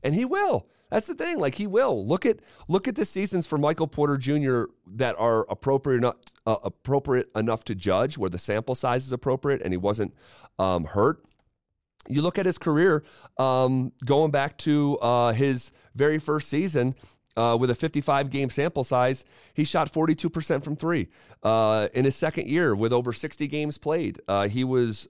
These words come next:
of a forty-five percent from three. Like, that's elite, okay? That is elite. Um, you take a look at, uh, last season with sixty-two games played, again,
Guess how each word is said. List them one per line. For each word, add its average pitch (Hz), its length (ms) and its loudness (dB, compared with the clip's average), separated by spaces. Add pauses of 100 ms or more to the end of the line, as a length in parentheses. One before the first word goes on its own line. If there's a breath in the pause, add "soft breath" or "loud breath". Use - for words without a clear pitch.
of 104 320 0
a 101 80 -6
forty-five 147 960 -2
percent 160 340 -4 (420 soft breath)
from 156 200 0
three. 202 300 -2 (260 soft breath)
Like, 123 260 -2
that's - 400 -4
elite, 175 560 -2
okay? 156 360 -4 (160)
That 170 180 0
is 175 100 -2
elite. 170 420 -2 (300 soft breath)
Um, 123 460 2
you 127 100 -2
take 156 200 -4
a 160 40 2
look 151 220 0
at, 147 320 -2
uh, 127 400 4
last 180 320 -2
season 95 320 -4 (260 soft breath)
with 123 380 0
sixty-two 175 500 -4
games 160 300 0
played, 170 280 -2
again, 139 360 -2